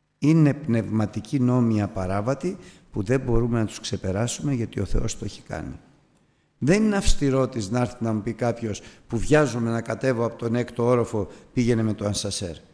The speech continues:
«Όχι, θα πηδήξω». Ρε, πήγαινε με το ανσασέρ, θα σκοτωθείς, δεν θα έχεις αποτέλεσμα. Δεν είναι αυστηρότης να προτρέπεις τον άνθρωπο για αυτό που πρέπει να κάνει, που πρέπει, και το πρέπει είναι νόμος.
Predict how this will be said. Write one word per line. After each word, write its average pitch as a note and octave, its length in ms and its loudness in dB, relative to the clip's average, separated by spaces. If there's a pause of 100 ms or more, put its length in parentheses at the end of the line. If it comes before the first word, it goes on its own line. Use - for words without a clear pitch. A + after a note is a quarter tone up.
(220)
«Όχι, F#3 300 4
θα F#3+ 120 0
πηδήξω». F#3+ 560 0 (1500)
Ρε, E3+ 120 -2
πήγαινε A3 300 2
με G#3+ 100 4
το G3+ 100 0
ανσασέρ, D#3+ 400 2
θα E3+ 80 4
σκοτωθείς, F3 580 2
δεν F3 140 0
θα G#3+ 80 4
έχεις G#3 140 2
αποτέλεσμα. B2 760 0 (720)
Δεν C4 140 2
είναι B3+ 120 8
αυστηρότης D#3+ 760 2
να C#3 160 0
προτρέπεις C#3 1120 -2 (1080)
τον C#3 200 6
άνθρωπο B2+ 640 0 (320)
για B2+ 160 2
αυτό D#3+ 320 4
που D3 260 -6
πρέπει D3+ 340 2
να A#2 160 -2
κάνει, G#2+ 340 -2
που A#2 220 -6
πρέπει, E3+ 500 4
και A#2 200 -10
το A#2+ 120 -6
πρέπει E3+ 320 2
είναι E3+ 140 2
νόμος. F3 640 0